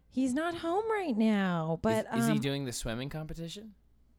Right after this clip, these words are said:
Speaker 1: he's at the swimming competition. Actually, do you wanna go there? I'm, I was headed there to see if he was going to, um,
Speaker 2: Oh.
Speaker 1: win the gold.
Speaker 2: Really? I would love to. I, I can't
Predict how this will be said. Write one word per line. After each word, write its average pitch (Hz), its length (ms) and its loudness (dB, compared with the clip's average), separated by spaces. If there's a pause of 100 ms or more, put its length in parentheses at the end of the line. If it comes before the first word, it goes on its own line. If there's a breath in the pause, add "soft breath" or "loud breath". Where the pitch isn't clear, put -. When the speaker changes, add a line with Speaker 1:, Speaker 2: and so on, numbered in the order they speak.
(120)
Speaker 1:
he's 254 280 0
at 311 160 4
the 349 120 -2
swimming 320 360 2
competition. 208 720 2
Actually, 359 420 2
do 285 120 0
you 320 80 4
wanna 370 240 2
go 269 260 6
there? 381 140 2 (680)
I'm, 349 140 4 (100)
I 320 80 8
was 392 160 6
headed 381 320 2
there 269 280 6
to 294 120 -4
see 285 300 -2
if 262 100 -2
he 269 140 -4
was 254 200 2
going 240 420 4
to, 240 440 2
um, 214 460 2
Speaker 2:
Oh. 196 160 4
Speaker 1:
win 240 220 6
the 220 60 4
gold. 240 680 0 (160)
Speaker 2:
Really? 226 360 8
I 196 200 4
would 185 260 2
love 185 380 2
to. 165 220 2
I, 147 300 2
I 156 160 2
can't 170 340 -6